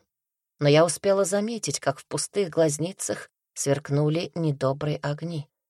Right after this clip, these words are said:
Она все еще была смертельно опасна и хотела обмануть нас.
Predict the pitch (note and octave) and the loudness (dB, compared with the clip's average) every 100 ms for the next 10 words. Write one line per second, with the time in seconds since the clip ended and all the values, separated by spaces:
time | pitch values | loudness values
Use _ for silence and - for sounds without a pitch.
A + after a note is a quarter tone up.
0 | _ _ _ _ - D#3+ F3 - - G#3+ | _ _ _ _ 4 6 6 4 2 4
1 | G3+ E3+ D3 - F3+ E3 F3+ F3+ - F3 | 4 2 0 2 2 4 4 2 2 2
2 | D#3 D3+ F#3+ F3+ F3 - D#3 D3 D#3 C#3+ | 2 -2 -4 -2 -4 -4 -6 -2 -2 -2
3 | - D3+ D3 _ _ _ - - B2+ - | -6 -8 -12 _ _ _ -4 0 -2 0
4 | C3+ C#3 C#3 C#3+ C#3+ D3 C#3 E3+ D3+ - | 0 2 2 0 0 0 2 0 -2 -6
5 | C#3 - - - | -6 -8 -10 -12